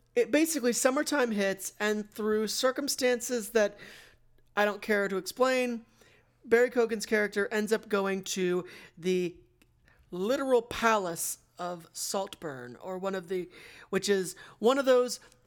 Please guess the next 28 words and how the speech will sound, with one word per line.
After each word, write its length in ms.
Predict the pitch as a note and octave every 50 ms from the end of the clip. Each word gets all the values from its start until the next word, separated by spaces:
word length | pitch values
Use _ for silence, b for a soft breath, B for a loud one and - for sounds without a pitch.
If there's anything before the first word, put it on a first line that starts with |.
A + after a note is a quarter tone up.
| _
British 420 | - G#3 G#3+ A3+ A3+ A3+ - - - -
aristocratic 840 | A#3+ G3+ G#3 G#3 - - G#3 - - G#3+ G3+ G3 F#3+ G3 F#3+ - - -
ancient 380 | G#3 G3+ G3+ - G#3+ - -
castles 580 | - G#3 F#3+ F3+ F3+ F3 - G3 F3+ F3 F3 E3+
that, 160 | F#3+ F3+ -
like, 240 | G3+ G3 F#3 F3+ F3+ B B B B B
you 120 | - G3 G3+
know, 160 | G3+ F#3+ E3+ B B B B
Henry 340 | - A3+ B3 B3 B3 A#3+ A#3+
the 160 | F3+ G#3 G3+
eighth 240 | G3+ G3 F#3+ F#3+ -
or 60 | G3 E3
something 560 | - - F#3 E3+ E3 - F3 E3 D#3+ D#3+ E3 B B B B B B B B _ _
spent 360 | - - - - B3+ A3 F#3+
a 60 | G3+
summer 360 | G3+ - A3 G3+ F#3+ F#3+ F3+ F3
in 200 | E3 D#3+ D#3+ E3
or 100 | - F#3
something, 380 | F3 - F#3 E3 - F3 E3+ F3
or 120 | - G#3+
would 180 | G3+ G3+ G#3 F3+
go 200 | F#3 G#3 G3 G3
to 200 | F#3+ - G3 F3+
every 160 | E3+ E3 F3
once 280 | E3+ F3 F3 E3 - -
in 40 | F3+
a 20 |
while. 300 | E3 F3 E3 D#3 E3 F#3